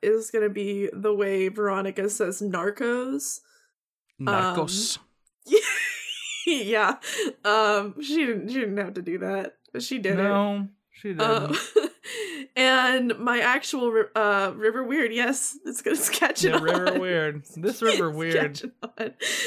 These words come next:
Speaker 1: My actual weekly weird is, um,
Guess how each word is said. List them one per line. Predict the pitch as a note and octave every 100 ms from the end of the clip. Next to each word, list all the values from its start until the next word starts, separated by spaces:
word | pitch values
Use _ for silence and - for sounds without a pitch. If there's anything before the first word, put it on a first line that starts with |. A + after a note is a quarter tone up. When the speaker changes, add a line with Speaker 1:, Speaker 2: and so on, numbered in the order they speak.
| G#4+ E4 -
Speaker 1:
My | C4+ C#4 C#4
actual | B3+ C4+ - A#3 A#3
weekly | G#3 G#3 G#3+
weird | G#3 G3+ F#3+ F#3+ -
is, | G#3+ G#3+ G#3 G3 - - -
um, | A3 G#3 G3+ F#3+